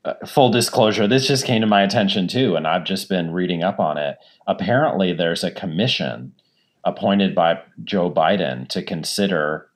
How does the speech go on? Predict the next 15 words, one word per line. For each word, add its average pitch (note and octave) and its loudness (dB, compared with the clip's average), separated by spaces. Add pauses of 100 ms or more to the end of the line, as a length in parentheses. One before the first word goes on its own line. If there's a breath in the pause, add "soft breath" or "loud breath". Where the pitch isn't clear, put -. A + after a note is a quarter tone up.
changes F2+ 0
to F2 -6
the C#2+ -8
Supreme C#2+ -10
Court. C#2 -8 (480)
Uh, D#2 0 (100)
and D#2+ 0 (420)
what G2 2
we've G2+ 0
done A2+ 6
is, D2+ -2
you F2+ -4
know, E2 0
invited F2 0
two, G2+ 0